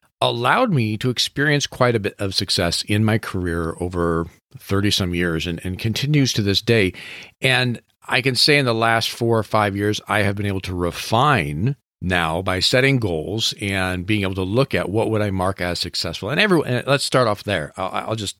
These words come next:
pump the brakes right there. Success is defined by the individual. Some people will allow others to define success for them, and that might be those people posing with Lamborghinis and the fancy watches and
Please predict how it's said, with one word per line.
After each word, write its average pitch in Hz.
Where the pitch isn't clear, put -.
pump 143
the 123
brakes 110
right 87
there. 73
Success 170
is 127
defined 123
by 95
the 95
individual. 80
Some 196
people 107
will 113
allow 104
others 101
to 101
define 90
success 92
for 151
them, 73
and 73
that 87
might 95
be 101
those 104
people 110
posing 135
with 135
Lamborghinis 127
and 95
the 98
fancy 113
watches 101
and 82